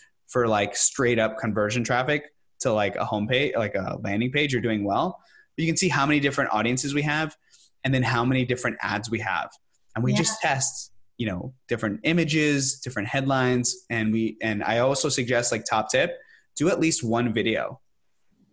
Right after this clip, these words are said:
Speaker 1: just one
Speaker 2: Mm-hmm.
Speaker 1: video, and just see how the video does. Sometimes it doesn't get you the same level of conversions. Like, it might not be dollar conversions, but a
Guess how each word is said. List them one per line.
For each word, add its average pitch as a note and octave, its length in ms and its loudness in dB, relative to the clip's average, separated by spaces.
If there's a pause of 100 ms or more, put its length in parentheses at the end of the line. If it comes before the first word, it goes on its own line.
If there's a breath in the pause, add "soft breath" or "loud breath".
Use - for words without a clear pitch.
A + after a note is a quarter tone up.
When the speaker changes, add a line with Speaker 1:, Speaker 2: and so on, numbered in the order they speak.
(140)
Speaker 1:
just F3+ 180 0
one G3 180 4
Speaker 2:
Mm-hmm. F3 60 0
Speaker 1:
video, D#3 280 4
and A2 100 2
just C3 160 2
see D#3 80 2
how D3+ 140 2
the C#3 100 0
video B2 300 2
does. - 500 -4
Sometimes F3+ 540 2
it D#3 60 2
doesn't D3 280 2
get A#2+ 200 0
you C3 120 2
the A#2+ 100 2
same A2+ 360 0
level A2 360 2
of G#2 140 -2
conversions. A2 560 -2
Like, A2 160 0
it G#2 60 0
might A2 180 2
not A#2 140 0
be A2 100 -2
dollar G2 300 2
conversions, E3+ 680 0 (460)
but F#3+ 340 2
a A#2 60 -2